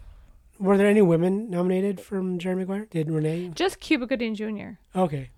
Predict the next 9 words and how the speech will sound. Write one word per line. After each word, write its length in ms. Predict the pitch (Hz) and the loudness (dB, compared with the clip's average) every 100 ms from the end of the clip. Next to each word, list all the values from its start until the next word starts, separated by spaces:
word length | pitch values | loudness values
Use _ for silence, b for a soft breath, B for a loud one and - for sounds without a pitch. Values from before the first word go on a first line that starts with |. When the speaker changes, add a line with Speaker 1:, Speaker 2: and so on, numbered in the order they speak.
| _ _ _ _ _ - | _ _ _ _ _ -10
Speaker 2:
I 60 | |
think 220 | 202 247 208 | -8 -6 -6
just 200 | 240 - | -8 -8
him 220 | 226 220 | -8 -6
and, 220 | 214 202 | -6 -8
uh, 180 | 196 190 - _ _ _ _ _ _ - | -10 -12 -18 _ _ _ _ _ _ -8
Speaker 1:
And 260 | 147 139 - _ b b | -6 -6 -12 _ b b
Tom. 220 | - 160 139 | -8 -6 0
Speaker 2:
Yeah, 260 | 302 226 | 0 0